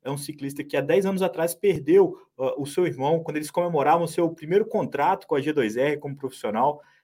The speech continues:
é, ele acabou... é, perdendo o irmão num acidente, o irmão foi atropelado, e ele dedicou essa vitória ao irmão. Foi muito emotivo o final da etapa de hoje em Foix, e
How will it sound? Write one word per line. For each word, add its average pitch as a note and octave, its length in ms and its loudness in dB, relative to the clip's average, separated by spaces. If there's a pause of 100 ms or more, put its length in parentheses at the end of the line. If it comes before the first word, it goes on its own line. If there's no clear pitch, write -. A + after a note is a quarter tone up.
(100)
é, B2 300 2
ele C#3 160 -2
acabou... C3 1040 0 (260)
é, A#2 120 0
perdendo C#3 480 -2
o - 20 -4
irmão B2 300 -4
num D3 80 -6
acidente, C#3 580 -8 (180)
o A2 60 -8
irmão B2+ 180 -6
foi C3+ 140 -2
atropelado, C3+ 720 0 (200)
e A#2 60 -10
ele A#2 80 -4
dedicou C3+ 460 -2
essa C#3+ 120 -2
vitória B2 400 2
ao G#2+ 120 2
irmão. A2+ 420 -4 (220)
Foi C3 160 0
muito D3+ 280 -4
emotivo E3 680 -4
o - 20 -10
final A#2 300 -4
da A#2+ 80 -2
etapa A2+ 360 -4
de G#2+ 140 -10
hoje A#2+ 240 -2
em A2 60 -6
Foix, B2 340 2 (420)
e D3 160 -4